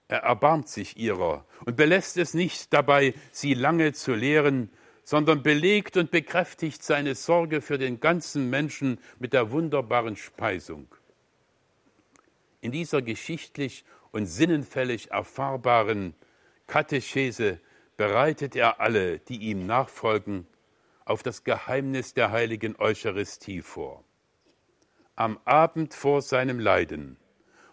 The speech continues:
und nach seinem Tod und seiner Auferstehung, in jeder Feier der heiligen Eucharistie bis zum heutigen Tag, schenkt er sich uns als heilige Nahrung auf dem Weg des Glaubens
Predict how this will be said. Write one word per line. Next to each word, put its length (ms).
und 260
nach 240
seinem 460
Tod 320
und 140
seiner 380
Auferstehung, 880
in 220
jeder 500
Feier 460
der 220
heiligen 520
Eucharistie 1040
bis 300
zum 260
heutigen 560
Tag, 480
schenkt 440
er 100
sich 360
uns 400
als 380
heilige 460
Nahrung 600
auf 240
dem 280
Weg 320
des 240
Glaubens 640